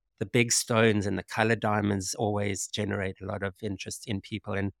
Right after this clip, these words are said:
Leah, I think we saw that on social media when we look at our analytics about the top posts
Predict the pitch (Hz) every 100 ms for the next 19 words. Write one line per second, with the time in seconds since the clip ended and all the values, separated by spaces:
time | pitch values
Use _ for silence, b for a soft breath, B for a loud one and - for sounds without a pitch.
0 | _ _ 120 123 135 123 135 139 131 -
1 | 139 127 120 113 107 - 127 - 117 113
2 | 139 117 98 101 98 101 101 98 127 127
3 | 110 104 117 110 104 113 - 107 - 104
4 | 95 101 - - - - - 117 107